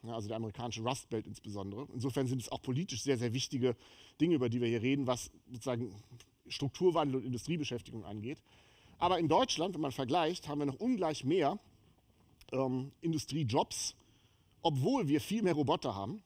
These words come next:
Ja? Äh, das heißt, man könnte sagen, der deutsche Arbeitsmarkt ist eigentlich das ideale Laboratorium, ja, weil es so viele von diesen Robotern gibt, die angeblich Arbeitsplätze kosten.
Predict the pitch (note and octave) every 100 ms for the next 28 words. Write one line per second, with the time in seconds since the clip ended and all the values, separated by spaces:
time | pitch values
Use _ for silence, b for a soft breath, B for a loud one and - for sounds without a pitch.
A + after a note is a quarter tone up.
0 | - G#2+ D#3+ F3+ - C3 B2+ C3 B2 D3
1 | E3 D3+ C3+ F3 C3 D#3 C#3 D3+ D#3+ -
2 | F3 F3+ - C3+ - - D#3 E3 C#3+ D3
3 | A#2+ C#3+ F3+ F3 - B B B D#3 E3
4 | C#3+ - G3+ G3+ C3 C3+ A3+ C#3+ C#3+ C#3+
5 | C#3 B2 G3+ - G3+ - D#3 C3+ C3 B2
6 | F3 A3+ C#3+ C#3 - C#3+ C#3+ C3+ F3 F#3+
7 | D3+ C#3 G3 C3 C3 - - A2+ - -